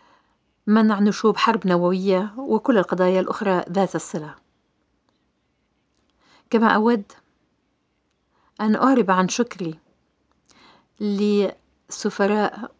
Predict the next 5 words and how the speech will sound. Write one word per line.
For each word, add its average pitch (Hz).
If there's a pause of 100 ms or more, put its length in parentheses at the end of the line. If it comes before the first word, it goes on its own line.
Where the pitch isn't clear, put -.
هولندا 196
والمغرب 196
وفرنسا 202
وممثل 226
يونيدير، 190